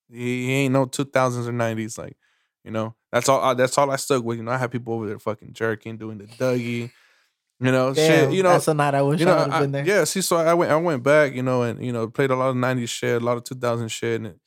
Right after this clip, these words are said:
Speaker 1: it was, it was a fun night. You know, I didn't play nothing. Even in Spanish, I didn't play anything that wasn't from that, from
Speaker 2: Mm,
Speaker 1: that
Speaker 2: from that
Speaker 1: time.
Speaker 2: era. That's dope, man. I really, I like that.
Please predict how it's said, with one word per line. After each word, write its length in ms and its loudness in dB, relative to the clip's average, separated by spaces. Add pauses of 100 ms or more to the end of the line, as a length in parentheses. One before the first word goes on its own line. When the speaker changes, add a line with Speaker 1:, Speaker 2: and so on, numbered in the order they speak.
(300)
Speaker 1:
it 60 -4
was, 160 0
it 100 0
was 160 2
a 60 -2
fun 240 -4
night. 160 2
You 60 -2
know, 100 0
I 100 0
didn't 160 -2
play 200 -4
nothing. 500 -2
Even 260 0
in 60 2
Spanish, 420 -2
I 80 2
didn't 140 -4
play 140 -4
anything 320 -8
that 120 -2
wasn't 320 -8
from 140 -14
that, 200 -18 (140)
from 160 -8
Speaker 2:
Mm, 40 -6
Speaker 1:
that 160 -12
Speaker 2:
from 120 -4
that 160 0
Speaker 1:
time. 100 -6
Speaker 2:
era. 260 2 (760)
That's 180 -2
dope, 280 2
man. 420 0 (180)
I 80 -4
really, 480 0 (840)
I 60 0
like 260 -2
that. 320 0